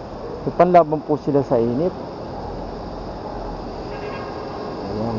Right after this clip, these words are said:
Pag ganyan pong nainitan na, dito lang po sa puno yan. Ayan. Yan po sa puno ninyo.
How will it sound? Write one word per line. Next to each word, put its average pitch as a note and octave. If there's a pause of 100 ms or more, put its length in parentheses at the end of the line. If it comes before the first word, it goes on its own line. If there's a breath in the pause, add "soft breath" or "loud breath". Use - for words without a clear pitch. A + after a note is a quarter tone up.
Pag C#3+
ganyan E3+
pong E3
nainitan D3+
na, A#2+
dito C#3+
lang E3
po D#3+
sa D3+
puno C3
yan. C#3+ (1900)
Ayan. A#2 (1700)
Yan D#3+
po E3+
sa -
puno E3
ninyo. C3+